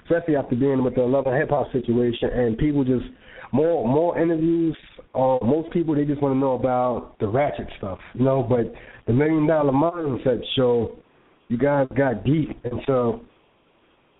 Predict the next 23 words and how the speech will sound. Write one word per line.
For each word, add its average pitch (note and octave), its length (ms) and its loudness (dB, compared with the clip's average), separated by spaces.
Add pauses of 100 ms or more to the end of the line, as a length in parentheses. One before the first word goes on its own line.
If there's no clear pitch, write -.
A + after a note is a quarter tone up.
(460)
the A2+ 80 0
Million C#3 320 4
Dollar D3+ 220 2
Mindset, F#3 600 0 (140)
<laughs> - 120 0
exactly D3+ 520 0
what D3+ 160 0
your D3+ 180 0
concept E3+ 440 0
is. E3+ 280 0
You B2 160 2
really, D3+ 260 0 (300)
you A#2+ 120 2
cap F3 260 0
it, B2 100 0
you, C3 100 2
you, C3 140 2
you B2+ 140 0
did D#3+ 200 0
it, - 140 -6 (480)
and B2+ 280 0
I B2 200 -2
appreciate D3 600 -2